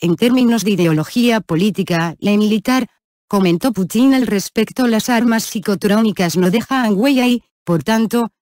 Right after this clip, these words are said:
no se puede acusar a quienes las usan de los daños que producen, pero son numerosas las patentes e investigaciones secretas que están aflorando a la luz, revelando una lamentable realidad que muy poca gente conoce.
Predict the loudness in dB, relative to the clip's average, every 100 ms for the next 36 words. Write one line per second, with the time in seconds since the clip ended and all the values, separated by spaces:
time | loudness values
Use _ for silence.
0 | -2 0 0 -2 0 2 2 0 -2 -4
1 | -2 -2 -2 0 2 2 2 0 -2 -2
2 | -2 0 0 2 0 0 0 2 2 0
3 | -2 -4 -2 0 -2 0 0 0 2 2
4 | 2 -2 -4 -2 2 2 2 0 -2 -2
5 | 0 -2 -2 -4 0 0 0 -4 -4 -2
6 | 0 0 0 -2 -2 -2 0 2 2 0
7 | -4 -4 0 2 2 0 -2 -2 -6 -4
8 | 0 0 0 0 0 4 4 4 2 2
9 | 0 0 -2 0 0 0 2 2 2 2
10 | 2 2 0 0 -2 -2 -2 -6 -4 0
11 | 2 2 0 -2 0 2 2 0 0 -2
12 | 0 -4 0 0 0 -2 -2 0 0 -2
13 | -6 -6